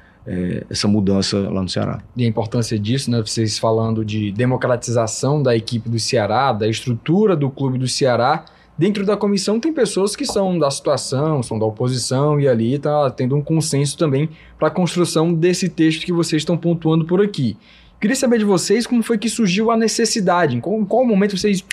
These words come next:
Speaker 2: é, a gente precisa realmente mudar o nosso estatuto, se teve algum start pra vocês terem essa iniciativa junto com o doutor José Barreto de mudar,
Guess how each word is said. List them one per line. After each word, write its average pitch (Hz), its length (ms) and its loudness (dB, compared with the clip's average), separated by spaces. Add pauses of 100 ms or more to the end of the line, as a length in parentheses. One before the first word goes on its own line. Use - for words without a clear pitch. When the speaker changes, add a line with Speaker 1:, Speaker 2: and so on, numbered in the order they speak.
(200)
Speaker 2:
é, 123 160 2
a 104 40 0
gente 120 220 -4
precisa 135 400 -2
realmente 135 420 0
mudar 127 640 -2
o 156 60 0
nosso 147 240 2
estatuto, 160 580 -2
se 165 120 -2
teve 160 240 2
algum 156 220 2
start 156 420 -2
pra 156 100 0
vocês 147 500 -2 (560)
terem 175 280 4
essa 175 180 -2
iniciativa 160 760 2
junto 139 180 0
com - 80 -10
o 147 60 -2
doutor 143 240 0
José 131 180 0
Barreto 135 420 0
de 147 200 2
mudar, 131 580 2